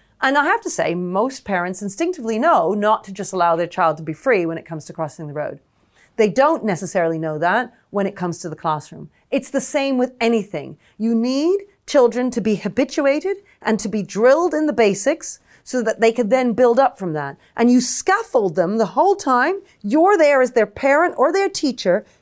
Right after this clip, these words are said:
constantly scaffolding, helping them get to a point where, yes, they are then adults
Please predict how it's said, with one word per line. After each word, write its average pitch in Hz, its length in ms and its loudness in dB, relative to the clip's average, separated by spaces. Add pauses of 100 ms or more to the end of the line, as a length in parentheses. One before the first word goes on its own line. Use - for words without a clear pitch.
(140)
constantly 403 640 0
scaffolding, 196 800 -2 (240)
helping 349 440 2
them 196 200 0
get 285 280 0
to 339 120 0
a 320 60 2
point 220 440 -2 (300)
where, 311 180 4
yes, 320 460 2
they 226 180 4
are 226 120 6
then 262 280 0
adults 254 600 0